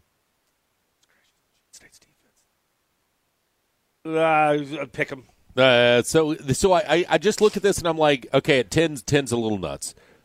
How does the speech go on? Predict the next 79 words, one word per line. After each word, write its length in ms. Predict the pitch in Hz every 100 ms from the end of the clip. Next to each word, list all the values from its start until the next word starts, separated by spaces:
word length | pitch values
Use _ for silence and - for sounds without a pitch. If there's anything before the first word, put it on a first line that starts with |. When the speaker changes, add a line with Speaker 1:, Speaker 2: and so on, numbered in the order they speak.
| _
Speaker 2:
But 100 | 113
then 100 | 135
I 40 |
start 220 | 135 143 123
going 180 | 135
through 120 | 123 113
the 60 |
teams 360 | 104 135 127 90
one 340 | 92 95 110
by 140 | 80 67
one 340 | 71 107 117
by 120 | 98
one, 260 | 73 82 107
and 120 | 120
I'm 100 | 98
like, 320 | 98 95 92 - _ _ _ _ _
I 40 |
don't 120 | - 135
know 80 |
that 140 | 139 -
Tennessee 320 | 139 131 139
can't 220 | - 127
beat 160 | 135 -
that 180 | 90 -
team. 180 | 76 _ _ _ _
Speaker 1:
Yep. 220 | 120 113 -
Speaker 2:
No, 100 | 190
I, 280 | 170 175 156
I'm 80 | 175
not 80 |
gonna 140 | 185 147
pick 120 | 147
it. 140 | 139
Let 140 | 135 139
the 60 |
Speaker 1:
Sorry, 120 | - 160
Speaker 2:
t- 40 |
Speaker 1:
am 80 | 170
I 40 |
giving 200 | 185 170
Mel 100 | 160
Tucker 260 | 156 160 151
too 120 | 139
much 180 | 143 -
love 180 | 143 131
there? 220 | 139 135
That 100 | 135
Speaker 2:
Uh, 340 | 240 233 233
Speaker 1:
was 80 | 226
the 60 | -
Speaker 2:
I, 40 |
I 20 |
Speaker 1:
defensive 320 | 190 - 151 151
Speaker 2:
didn't 160 | 160
Speaker 1:
Mel 160 | 143 139
Speaker 2:
see 100 | 151
them 60 | 135
Speaker 1:
Tucker. 120 | 131
Speaker 2:
do 200 | 117 110
anything 340 | 107 104 120 113
'cause 140 | 107
when 120 | 104
Kenneth 240 | 107 104 95
Walker 320 | 95 92 98
was 160 | 92
injured 280 | 98 92 95
last 340 | 92 92 92 104
year, 220 | 92 92
that 200 | 87 82 _
the 160 | - 92 80
look 240 | 90 85
was 160 | 80 -
a 20 |
train 220 | 87 69
wreck. 180 | 65 -
Speaker 1:
Caught 200 | 117 113
neutral. 340 | 107 - 107 -
Speaker 2:
Yeah. 140 | 101
Speaker 1:
Yeah. 60 | 73